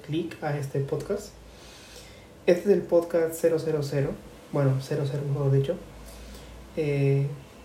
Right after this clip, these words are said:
bueno, se llama, el podcast se llama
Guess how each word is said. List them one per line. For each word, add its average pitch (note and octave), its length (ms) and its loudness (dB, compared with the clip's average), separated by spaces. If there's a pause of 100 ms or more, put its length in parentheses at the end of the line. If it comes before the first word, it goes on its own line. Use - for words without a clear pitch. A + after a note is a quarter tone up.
(720)
bueno, C#3 240 4 (560)
se C#3 160 -2
llama, D#3+ 760 -2 (200)
el C#3+ 320 0 (100)
podcast G3+ 420 2
se - 100 2
llama E3 260 2